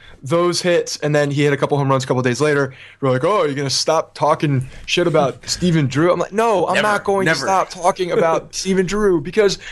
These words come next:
Speaker 1: this is what he'll do. He'll hit those two home runs, and yes, they were timely hits. They were awesome. I'm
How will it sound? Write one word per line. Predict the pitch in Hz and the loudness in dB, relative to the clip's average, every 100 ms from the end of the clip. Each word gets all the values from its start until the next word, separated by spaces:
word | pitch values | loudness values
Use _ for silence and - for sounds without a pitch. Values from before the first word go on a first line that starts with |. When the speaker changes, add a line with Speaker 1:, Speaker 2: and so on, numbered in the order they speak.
| - | -6
Speaker 1:
this | 233 - | -2 0
is | 214 | 2
what | 214 | 2
he'll | 208 | 2
do. | 208 226 147 127 - | 2 2 2 -2 -6
He'll | 214 | 0
hit | 214 233 | 0 2
those | 208 | 0
two | - 202 | 0 0
home | 196 | 2
runs, | 202 180 | 0 0
and | 180 | 0
yes, | 220 208 | 0 2
they | 196 | 0
were | 180 | -2
timely | - 226 233 226 | 0 0 2 0
hits. | 208 - - | 0 0 0
They | 175 | 0
were | 180 | 2
awesome. | 185 208 - 135 - | 2 2 2 -4 0
I'm | 127 120 | 0 0